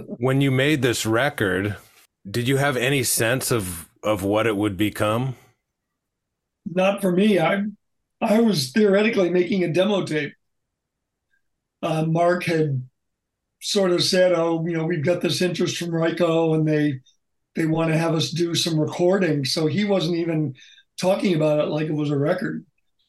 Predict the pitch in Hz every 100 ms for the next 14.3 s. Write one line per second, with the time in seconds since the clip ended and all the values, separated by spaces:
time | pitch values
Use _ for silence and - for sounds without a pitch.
0 | _ - 185 208 208 - 202 190 175 160
1 | 147 165 180 165 151 151 160 165 151 139
2 | 131 - 156 185 165 143 135 135 135 151
3 | 139 - _ _ _ _ _ _ _ -
4 | 170 175 185 185 180 165 156 - - _
5 | _ _ _ _ _ _ _ _ _ _
6 | _ _ _ - 190 160 151 143 - 180
7 | 175 170 156 170 170 160 151 131 170 180
8 | 175 156 151 147 147 127 _ _ _ -
9 | 165 156 156 165 160 156 147 143 - 175
10 | 156 147 147 151 208 156 135 143 151 139
11 | 127 - _ _ _ 175 165 202 208 160
12 | 165 165 143 - 170 151 135 170 170 156
13 | 143 170 165 165 175 180 156 156 - 156
14 | 151 131 -